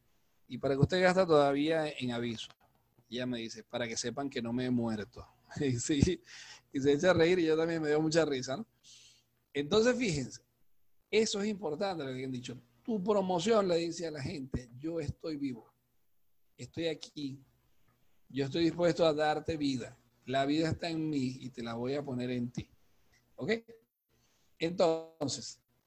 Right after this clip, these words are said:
promociona. ¿Ok? Vamos a seguir viendo por aquí que nos dice el señor Ronald de qué hacer en estas situaciones donde se prevé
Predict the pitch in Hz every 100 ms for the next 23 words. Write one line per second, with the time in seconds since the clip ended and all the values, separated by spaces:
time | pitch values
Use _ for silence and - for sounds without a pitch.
0 | - 143 156 156 156 - 117 98 98 _
1 | _ - 214 226 _ _ - 151 185 156
2 | 151 156 160 165 165 147 135 139 151 156
3 | 151 147 123 123 143 143 135 - 127 120
4 | - 147 147 160 160 - 135 127 147 151
5 | 123 117 139 151 139 131 180 - - -
6 | 135 131 127 127 147 196 240